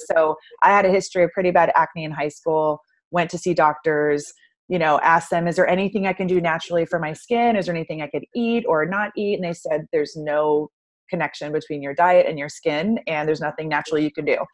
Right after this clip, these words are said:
So they put me on Accutane. I was on that for months and months. It didn't even work. And it wasn't until I really healed my gut and my skin got better on its own, which is exactly what we're talking about on this episode. So I,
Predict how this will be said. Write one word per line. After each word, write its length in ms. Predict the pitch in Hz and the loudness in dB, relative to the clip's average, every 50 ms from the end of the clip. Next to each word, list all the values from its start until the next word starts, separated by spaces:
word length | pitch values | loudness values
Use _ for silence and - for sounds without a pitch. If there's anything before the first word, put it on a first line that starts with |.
| _ _ _ _ _ | _ _ _ _ _
So 120 | _ - | _ 4
they 60 | 262 269 | 4 6
put 180 | 262 285 208 | 6 4 4
me 120 | 233 247 233 | 4 2 0
on 240 | - - 180 180 | 2 2 2 0
Accutane. 720 | - - 175 202 - - 226 220 - - 202 190 190 185 | 0 -2 -2 -4 -4 -6 -8 -8 -6 -6 -6 -4 -4 -2
I 80 | 180 165 | 0 0
was 120 | 165 160 | 0 -2
on 160 | 170 156 156 156 | -2 -6 -4 -2
that 240 | 165 180 185 - - - | -2 0 0 -2 -2 -4
for 100 | 190 180 | -4 -2
months 300 | 175 175 175 175 - - | 0 -2 -2 -2 -4 -8
and 100 | 180 180 | -6 -6
months. 460 | 170 165 165 165 170 175 - - _ _ _ _ _ _ - | -4 -4 -4 -6 -8 -10 -14 -20 _ _ _ _ _ _ -4
It 80 | 165 147 | -2 0
didn't 200 | 180 185 190 208 | 0 0 2 0
even 200 | 214 220 208 196 | 0 0 2 4
work. 320 | 185 175 175 170 175 175 - _ _ _ _ | 6 6 6 6 4 2 -2 _ _ _ _
And 80 | - 175 | -6 -2
it 80 | 156 175 | 2 4
wasn't 280 | 196 202 185 208 196 | 4 4 4 0 -2
until 420 | 185 180 - - 170 165 160 156 - | -4 -4 -4 -2 0 2 2 2 2
I 460 | - 160 156 160 160 160 160 160 151 - _ _ | 2 0 2 2 2 2 2 0 0 -4 _ _
really 600 | - 165 185 208 220 208 190 175 165 160 160 160 _ _ _ _ _ _ _ _ | -4 0 2 2 4 4 2 2 2 0 -2 -4 _ _ _ _ _ _ _ _
healed 260 | - 220 208 196 180 | 0 2 2 2 2
my 140 | 180 165 160 | 0 -4 -2
gut 480 | 156 185 196 208 185 170 175 190 - - - _ _ _ _ _ | 0 2 4 4 4 4 4 4 2 -2 -8 _ _ _ _ _
and 520 | - 196 185 180 180 175 170 175 175 175 175 | 0 2 4 4 4 2 2 0 -2 -4 -2
my 140 | 170 175 185 | -2 -2 -2
skin 220 | - - 208 196 | -2 -2 0 2
got 160 | 190 202 202 | 4 4 4
better 220 | 208 202 208 214 214 | 4 4 4 4 4
on 80 | 220 | 4
its 160 | 226 226 226 | 2 2 0
own, 300 | 294 311 302 196 165 160 | 0 0 2 0 0 0
which 180 | 160 175 175 - | -4 -6 -6 -6
is 140 | 190 180 185 | -4 -4 -2
exactly 400 | 190 175 175 196 - - - 202 | -2 2 2 2 2 2 2 0
what 80 | 196 | 2
we're 100 | 131 185 | 2 0
talking 340 | 180 - 196 202 196 196 185 170 | 0 0 0 -2 -2 -4 -6 -2
about 260 | 165 160 160 151 - | 0 0 0 0 0
on 140 | - 160 160 | -2 -4 -6
this 160 | 160 160 - - | -8 -8 -6 -6
episode. 580 | 175 170 - 170 - - 151 147 139 151 156 | -6 -4 -4 -8 -6 -4 -2 -2 -2 -2 -4
So 360 | - - 165 160 156 156 151 - | -4 -2 0 0 2 2 2 2
I, 440 | 156 160 160 165 160 160 165 165 | 2 2 2 2 2 0 0 -4